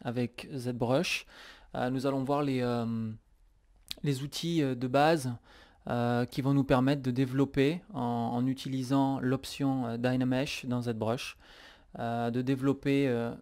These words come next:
très rapidement en quelques minutes un concept, euh, de créature, de buste de créature. Euh, comme vous pouvez le voir, euh, j'ai retravaillé mon interface ici, reconfiguré mon interface avec mes outils, euh, de base, les outils que j'utilise le plus,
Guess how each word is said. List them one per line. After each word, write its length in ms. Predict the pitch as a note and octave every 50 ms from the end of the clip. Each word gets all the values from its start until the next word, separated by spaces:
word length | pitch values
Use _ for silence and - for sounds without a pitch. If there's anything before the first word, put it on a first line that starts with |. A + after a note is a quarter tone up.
| - - - _ _ -
très 160 | - E3+ D#3
rapidement 400 | D3 D3 D3 D3+ C3 C#3 C#3 C#3+
en 80 | C3+
quelques 260 | C3 - D3 C3+ - D3
minutes 420 | C#3 C3+ C3 C3 D3 E3+ - - - - - - - - - _ -
un 160 | C3 B2+ B2
concept, 540 | - D3+ D3 C#3 - E3 D3+ D3 - - C3+
euh, 680 | B2+ A#2+ A#2+ A#2+ A#2 A#2 A2+ A2+ A2+ A#2 A#2+ - A#2+ B2 B2+
de 180 | C3+ C3+ C3+
créature, 580 | C3+ - - C#3 B2+ - - C3 C3 C3+ D#3+ D3 D3
de 180 | B2+ A#2+ C3
buste 380 | A2+ A2+ C#3+ D#3+ - - - C#3
de 140 | B2 B2+ B2
créature. 520 | - - C#3 B2 A#2+ - - C3 C3 D#3 - _ _ _ - - - - - - _ - _ _ _ -
Euh, 640 | - C3+ B2 A#2 A#2 A#2 A#2 A2+ A2+ A2+ A2+ A#2+
comme 160 | A#2+ - C3 B2+
vous 80 | B2
pouvez 240 | A#2+ B2+ B2 B2+ A#2+
le 40 | A2+
voir, 400 | A2+ B2+ C3+ C3+ D3 E3 - - - - - _ _ _ _ -
euh, 140 | - - B2+ C3+
j'ai 180 | C3 C3 C#3 C3+
retravaillé 480 | B2+ C#3 C3+ - - C#3 B2+ C3+ C#3
mon 140 | C#3 C3+ C3
interface 500 | C3 C3 B2 C#3 C3 - - D3+ C#3 -
ici, 200 | C3+ - - G3
reconfiguré 600 | F#3+ F3 - - D3 C#3 - C3+ C#3 C#3+ C#3 D3
mon 160 | C#3+ C#3 C3+
interface 580 | C3+ C3 C3 C3+ A#2+ - - D3 D#3 D#3+ - -
avec 240 | C#3 B2 B2+ A#2+ -
mes 200 | B2+ B2+ A#2 B2
outils, 420 | B2 - - - C3+ B2+ B2+ B2+
euh, 380 | A#2 A2 A2+ A2+ A2 A2 A2 A2
de 180 | A2+ A#2 B2
base, 260 | A#2+ A#2+ A#2+ B2+ C3 B2+
les 160 | B2+ A#2+ B2+
outils 200 | A#2+ - - -
que 80 | -
j'utilise 360 | - - - - C3+ C3 B2+ C3
le 80 | B2+
plus, 440 | B2 - C3+ C#3+ - - - -